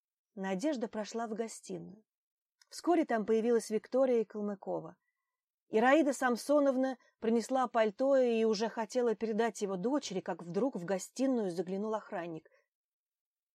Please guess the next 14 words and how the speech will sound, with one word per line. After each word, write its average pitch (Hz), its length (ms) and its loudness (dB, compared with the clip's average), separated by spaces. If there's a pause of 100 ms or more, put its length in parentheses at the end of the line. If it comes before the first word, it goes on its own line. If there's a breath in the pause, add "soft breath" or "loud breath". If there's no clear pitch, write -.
«К - 80 -14
вам 180 280 -2
пришли». 165 720 0 (1080)
«Кто?» 233 400 -4 (600)
спросила 180 560 -8
Надежда. 175 540 -10 (760)
«Астраханский 208 1200 4
и 170 40 2
следователь 220 760 6 (200)
Протопопов». 196 880 0 (1600)
Мать 185 380 -8
и 175 40 -8
дочь 180 320 -6
переглянулись, 180 760 -4